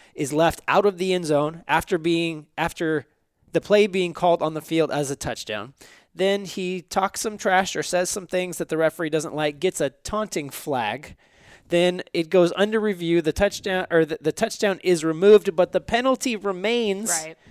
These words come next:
Speaker 1: So then they go from uh, the one-inch line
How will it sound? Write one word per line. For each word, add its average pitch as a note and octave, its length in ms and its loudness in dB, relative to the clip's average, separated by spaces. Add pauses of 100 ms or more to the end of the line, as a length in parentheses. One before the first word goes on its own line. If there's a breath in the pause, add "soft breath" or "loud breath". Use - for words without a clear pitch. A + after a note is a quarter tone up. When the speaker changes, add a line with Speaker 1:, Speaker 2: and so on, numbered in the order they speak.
(200 loud breath)
Speaker 1:
So - 180 2
then G3+ 180 2
they G3+ 120 4
go G3 280 8
from E3+ 520 -2 (500 soft breath)
uh, E3 320 0
the D#3+ 100 0
one-inch F3 480 -2
line D#3+ 460 -2